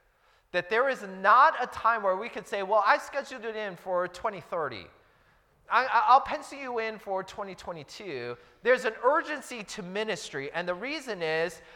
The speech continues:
because of a fading favorability. "For the time will come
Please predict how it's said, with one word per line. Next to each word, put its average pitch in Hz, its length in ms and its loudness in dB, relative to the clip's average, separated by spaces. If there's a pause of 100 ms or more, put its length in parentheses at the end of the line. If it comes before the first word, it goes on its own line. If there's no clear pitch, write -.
(180)
because 214 300 -4
of 202 120 -2
a 175 100 0
fading 269 640 -4
favorability. 160 1080 -2
"For - 160 -12
the 156 120 -8
time 233 520 -2
will 294 160 -4 (100)
come 147 340 0